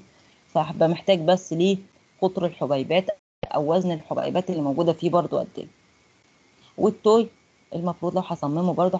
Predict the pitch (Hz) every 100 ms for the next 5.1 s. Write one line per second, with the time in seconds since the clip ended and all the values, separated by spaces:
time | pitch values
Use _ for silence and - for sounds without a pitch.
0 | 147 139 156 147 147 - 175 160 - 196
1 | 240 - _ - 147 - 165 143 - 156
2 | 151 147 - 165 156 143 - 143 143 135
3 | 160 156 139 135 190 - _ _ _ _
4 | _ _ - 151 160 - 147 - 165 170